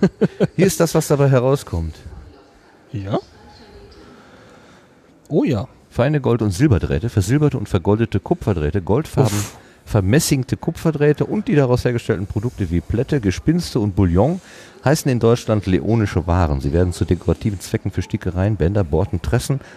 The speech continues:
Speaker 2: und Uniformeffekten, für kunstgewerbliche Gegenstände wie Christbaumschmuck oder für sakrale Volkskunst wie zum Beispiel Klosterarbeiten verwendet.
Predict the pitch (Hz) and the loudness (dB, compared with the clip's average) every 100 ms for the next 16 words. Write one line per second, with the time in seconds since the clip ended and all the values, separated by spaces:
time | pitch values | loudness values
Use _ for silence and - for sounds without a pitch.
0 | - 165 175 151 143 - 143 139 87 - | -4 -2 0 2 2 4 2 4 2 2
1 | 92 - 120 123 120 180 180 - 117 110 | 0 -2 -4 -2 -2 -2 -2 0 0 0
2 | 101 98 117 110 107 101 104 - 165 175 | -2 -4 -4 -2 0 2 0 0 0 0
3 | - 69 73 113 160 - - - - - | -2 -4 -2 0 0 0 -18 -20 -16 -2
4 | 127 151 113 98 - 92 95 92 90 90 | -2 0 0 0 0 2 2 2 0 -2
5 | - 98 95 - - 123 92 90 113 - | -4 -2 0 0 -2 0 0 -2 -4 -2
6 | 80 80 - 69 71 69 78 73 71 71 | 0 2 0 0 0 0 -4 -2 -2 -4